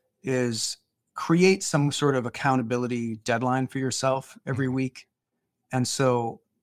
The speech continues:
Speaker 1: about s-, I don't know, seven, eight months ago, I started this podcast, Scott Dicker's Around,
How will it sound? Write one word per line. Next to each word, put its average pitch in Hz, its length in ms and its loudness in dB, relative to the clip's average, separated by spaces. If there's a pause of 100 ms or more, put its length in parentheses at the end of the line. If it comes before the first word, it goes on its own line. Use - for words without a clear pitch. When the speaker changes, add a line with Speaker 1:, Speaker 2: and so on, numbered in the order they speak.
(140)
Speaker 1:
about 123 480 2 (220)
s-, - 480 -8 (580)
I 143 60 -2
don't 143 80 2
know, 107 120 -2
seven, 143 300 0
eight 143 120 -2
months 139 220 -4
ago, 160 240 2
I 139 80 2
started 131 380 -2
this 123 140 -6
podcast, 123 540 0
Scott 120 280 -2
Dicker's 120 320 -6
Around, 113 460 -2